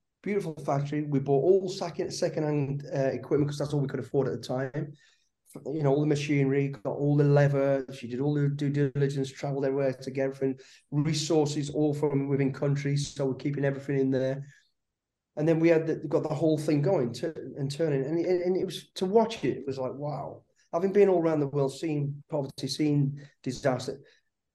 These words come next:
I was now seeing a, seeing a, a light at the end of the tunnel, as I, I'd call it. I thought, "Wow, this is amazing." And that is seventy percent of our life today. That's what we do. So the kids go through school,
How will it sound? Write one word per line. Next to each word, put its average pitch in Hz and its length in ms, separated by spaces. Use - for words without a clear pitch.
I 170 40
was 156 140
now 170 160
seeing 143 220
a, 139 100
seeing 147 280
a, 127 100
a 143 60
light 139 380
at 123 80
the 127 80
end 123 100
of 117 80
the 110 60
tunnel, 110 340
as 113 100
I, 117 260
I'd 120 120
call 117 140
it. 113 100
I 123 60
thought, 120 200
"Wow, 127 160
this 120 160
is 120 60
amazing." 117 380
And 139 140
that 151 160
is 143 180
seventy 143 260
percent 131 280
of 127 80
our 120 120
life 123 300
today. 113 340
That's 120 200
what 110 80
we 117 60
do. 117 380
So 147 360
the - 80
kids 180 260
go 160 140
through 139 140
school, 226 500